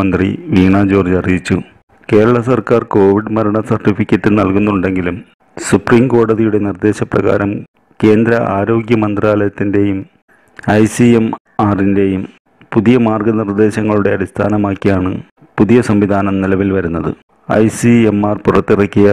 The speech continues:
പുതിയ നിർദ്ദേശപ്രകാരം കോവിഡ് മരണമായി പ്രഖ്യാപിക്കാവുന്ന മരണങ്ങളും കേരള സർക്കാർ ഇതുവരെ കോവിഡ് മരണമായി പ്രഖ്യാപിച്ചിട്ടുള്ള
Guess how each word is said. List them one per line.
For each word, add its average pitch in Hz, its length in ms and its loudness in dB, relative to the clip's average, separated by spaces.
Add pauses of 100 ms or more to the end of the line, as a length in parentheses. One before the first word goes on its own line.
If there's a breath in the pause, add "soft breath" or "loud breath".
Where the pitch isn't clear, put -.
(560)
പുതിയ 113 220 4 (100)
നിർദ്ദേശപ്രകാരം 104 880 0 (120)
കോവിഡ് 101 420 2
മരണമായി 101 560 -2 (460)
പ്രഖ്യാപിക്കാവുന്ന 101 1080 0 (460)
മരണങ്ങളും 98 560 -2 (500)
കേരള 110 260 4 (120)
സർക്കാർ 113 400 0
ഇതുവരെ 104 280 0 (100)
കോവിഡ് 104 360 -2
മരണമായി 101 480 0
പ്രഖ്യാപിച്ചിട്ടുള്ള 95 840 0